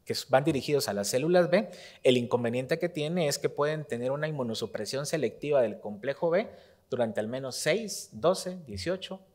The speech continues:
y veinticuatro meses después de la última aplicación.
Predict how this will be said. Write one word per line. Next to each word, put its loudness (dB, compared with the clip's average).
y -16
veinticuatro 0
meses -8
después 2
de 2
la 2
última -2
aplicación. -2